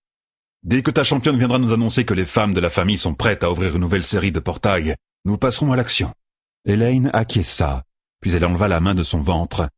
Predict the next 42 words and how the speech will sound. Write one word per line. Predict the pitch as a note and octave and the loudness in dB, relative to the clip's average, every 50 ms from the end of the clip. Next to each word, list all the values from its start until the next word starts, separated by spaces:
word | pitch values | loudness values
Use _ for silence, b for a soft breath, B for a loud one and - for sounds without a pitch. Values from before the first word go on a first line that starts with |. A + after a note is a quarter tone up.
| _ _ | _ _
parce | - E2+ - | -8 -8 -4
que | - E2+ | -4 -2
Bachéré | E2+ G2 F#2+ - G#2 F2+ G#2+ G2+ | 0 0 0 0 0 0 0 0
la | F2+ D#2+ | 0 0
regardait | F2 E2+ E2+ D#2+ D#2+ D#2 | 0 0 0 0 0 -2
fixement. | - - F2 - - - C#2 C2 C2 A#1+ A#1 A#1+ _ _ _ _ _ _ _ _ _ _ _ _ _ | -2 -4 -6 -4 -4 -4 -4 -4 -4 -6 -8 -10 _ _ _ _ _ _ _ _ _ _ _ _ _
Cette | - - - - | -2 -2 0 2
main, | A2 B2 C3+ D3+ D3+ - _ _ - | 2 2 2 2 0 -2 _ _ -4
elle | - A2+ A#2+ B2+ | -2 0 0 2
aurait | B2 B2+ B2 | 2 0 0
juré | G#2+ G#2 C3 D3 F3 F3+ | 0 0 0 2 2 2
l'avoir | E3+ D3 B2+ C#3+ B2+ | 0 2 0 0 0
retirée | C3 C#3+ - - C#3 A#2 C#3+ D3 | 0 -2 0 0 0 0 2 0
depuis | C#3+ C#3+ - - E3 | 0 -2 -2 -2 0
un | D#3+ | 0
moment. « | D3+ C#3 F#2+ D#2 C2+ B1 A#1+ - _ _ _ _ _ _ _ _ _ _ _ _ _ _ _ _ _ _ _ _ _ _ _ _ _ - | 2 0 0 0 -2 -4 -6 -10 _ _ _ _ _ _ _ _ _ _ _ _ _ _ _ _ _ _ _ _ _ _ _ _ _ -2
Que | G3+ | -2
penses-tu | G#3 G3+ G3 F#3+ - - E3+ | 0 0 0 -2 -2 -2 -2
d'une | E3+ F3 D#3+ | 0 0 2
reine | D#3 E3+ E3 D#3+ | 2 2 0 0
qui | - B2+ | -2 -2
combat | - E3+ D#3 D3+ E3 | -2 0 2 2 2
en | D3 C#3 | 2 2
étant | C#3+ C#3 - D3+ C#3+ C#3 | 0 0 0 0 0 0
enceinte, | C3 - - C#3 D3 C#3 - | 0 0 0 -2 -2 -2 -2
général ? | - D3+ C#3+ C3+ A#2 C#3 D#3 D#3 _ _ _ _ _ _ _ _ _ _ - | -2 0 0 0 0 -2 -4 -6 _ _ _ _ _ _ _ _ _ _ -4
Est-ce | - D#3 - - | -4 -2 0 2
une | F3 E3+ | 2 2
erreur | D#3+ C3+ D3 E3 D#3+ | 2 2 2 0 0
selon | - F3 E3+ | 0 -2 -2
toi ? » « | D3+ - F#3 F3+ - _ _ _ _ _ _ _ _ _ _ _ _ _ _ - | 0 -2 -2 -4 -4 _ _ _ _ _ _ _ _ _ _ _ _ _ _ -2
Non. | G#2+ F#2+ D#2+ B1+ A1+ - _ _ _ _ _ _ _ _ _ _ _ _ - | 0 0 0 -2 -4 -10 _ _ _ _ _ _ _ _ _ _ _ _ -4
Mais | E2 E2 D#2 | -2 -2 -2
ça | - G2 E2+ | -2 -2 -2
souligne | - F#2+ G#2 G#2 F2 | -2 0 0 0 0
à | E2+ D#2+ | 0 0
quel | - F#2 E2 | 0 -2 0
point | - G#2+ G2+ | 0 0 -2
notre | F2+ - - | 0 -2 -4
situation | D#2 - E2 - - D#2+ D2 - - A#2 G2 D2+ C#2+ | -2 -4 -4 -2 -2 -2 -2 0 0 0 0 -2 -4
est | D2 C#2+ | -4 -4
désespérée. | E2 D2 E2 D#2 - - A#2 F#2+ D2+ C2+ B1 A1+ | -4 -4 -4 -4 -4 -4 -4 -4 -4 -6 -8 -10